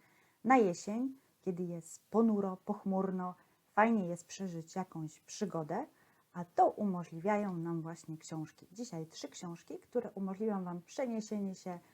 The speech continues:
gdzieś tam w czasie i w miejscu,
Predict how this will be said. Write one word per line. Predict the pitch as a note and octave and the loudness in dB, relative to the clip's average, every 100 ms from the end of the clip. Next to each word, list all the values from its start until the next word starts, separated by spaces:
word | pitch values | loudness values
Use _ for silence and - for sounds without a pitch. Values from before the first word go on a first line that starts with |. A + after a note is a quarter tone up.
| _ _ _ _ | _ _ _ _
gdzieś | F3+ F3 G3 | -10 -6 -6
tam | - E3+ | -2 -4
w | E3 | -2
czasie | G#3 G3 - | 0 -2 -2
i | F#3+ F3+ | -8 -6
w | D#3+ | -4
miejscu, | F3 E3+ D#3+ - G#3 C4+ | -2 -2 -6 -4 -2 -2